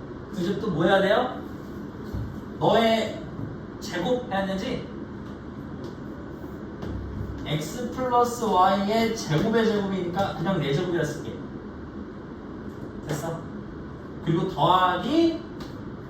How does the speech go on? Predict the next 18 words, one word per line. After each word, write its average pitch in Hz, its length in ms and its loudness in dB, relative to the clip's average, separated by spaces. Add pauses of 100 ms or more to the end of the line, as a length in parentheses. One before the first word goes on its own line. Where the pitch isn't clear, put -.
(320)
얘랑 - 540 4 (640)
얘랑 180 560 4 (120)
뭐 202 240 8
하기로 185 140 2
했어? 240 380 0 (1080)
곱하기로 294 340 6
했잖아. - 440 2 (500)
그죠? 180 320 2 (440)
곱하기로 302 400 8
했잖아. - 460 6 (500)
근데 190 180 0
얘들아, 180 260 4
이것도 175 240 0
기억나요? 190 680 2 (680)
지금 156 160 2
배웠죠? 156 260 0
이거 147 100 0
알려줬죠? 147 560 2